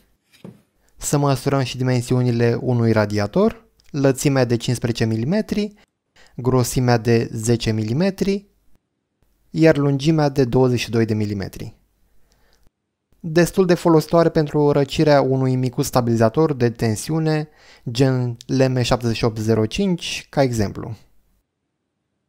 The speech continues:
Să vedem și următorul pachet din această pungă gri. Aici se pare că avem câteva radiatoare din aluminiu,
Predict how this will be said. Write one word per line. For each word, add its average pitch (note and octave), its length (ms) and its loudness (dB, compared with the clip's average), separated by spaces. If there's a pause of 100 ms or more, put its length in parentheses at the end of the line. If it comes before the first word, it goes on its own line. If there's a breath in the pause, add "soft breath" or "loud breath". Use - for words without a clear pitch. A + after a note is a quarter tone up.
(880)
Să - 180 0
vedem C#3 280 4
și C3 140 -4
următorul A#2+ 540 0
pachet A2 360 0
din C#3+ 140 -2
această A2 420 -2
pungă G#2+ 300 -2
gri. C3 360 -4 (4000)
Aici D3+ 220 2
se - 180 2
pare C#3+ 280 2
că C3 120 0
avem B2 300 0
câteva A#2+ 500 2
radiatoare A2+ 540 2
din A2 140 -2
aluminiu, G#2+ 600 -2